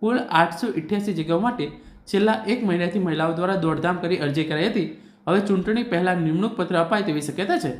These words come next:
તો કુલ આઠસો ને ઇઠ્યાસી જગ્યાઓ છે અને એના સામે જે છે એ ત્રેવીસ હજાર કરતાં પણ વધારે જગ્યાઓ માટે જે છે એ વધારે બીએડ, પી ટી સી અને એમ બી એ થયેલી મહિલાઓ દ્વારા જે છે એ અરજી કરવામાં આવેલી છે. આંગણવાડી કાર્યકરની લાયકાત જે છે એ બાર પાસ છે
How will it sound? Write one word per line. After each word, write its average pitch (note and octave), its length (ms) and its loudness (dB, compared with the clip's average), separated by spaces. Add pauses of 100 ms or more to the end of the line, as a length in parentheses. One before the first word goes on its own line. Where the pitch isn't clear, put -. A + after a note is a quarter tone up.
(800)
તો D3+ 160 -2
કુલ F3+ 220 2
આઠસો D#3+ 320 2
ને F3 180 -4
ઇઠ્યાસી G3+ 360 -2
જગ્યાઓ G#3 280 -2
છે A#3+ 80 -4 (540)
અને D#3 100 -2 (100)
એના E3+ 220 0
સામે F#3 240 2
જે D3+ 120 2
છે F#3 140 -4
એ A#3 40 0 (140)
ત્રેવીસ G3 320 4 (100)
હજાર E3 140 0
કરતાં E3 260 -4
પણ E3+ 180 -4
વધારે D#3 300 -2
જગ્યાઓ D3+ 320 -2
માટે C#3+ 240 -4
જે C#3+ 140 0
છે F#3+ 160 0
એ - 20 0 (520)
વધારે D#3 360 2 (180)
બીએડ, F3 360 0
પી D#3+ 100 -2
ટી G3 160 -2
સી F3+ 100 2
અને D#3 100 2 (160)
એમ F3 160 2
બી B3+ 140 2
એ - 80 -4
થયેલી F3 300 0
મહિલાઓ D#3+ 320 -2
દ્વારા D3 240 -2
જે C3+ 120 2
છે E3+ 140 -4
એ - 20 2 (100)
અરજી D3 240 -2
કરવામાં C3 280 0
આવેલી C4 220 0
છે. C3 80 -4 (560)
આંગણવાડી F#3 500 2
કાર્યકરની F3+ 460 0
લાયકાત E3 300 0
જે D3+ 120 0
છે F3+ 120 -6
એ E3+ 120 0
બાર D#3 120 4 (100)
પાસ E3+ 240 4
છે A#3+ 100 -2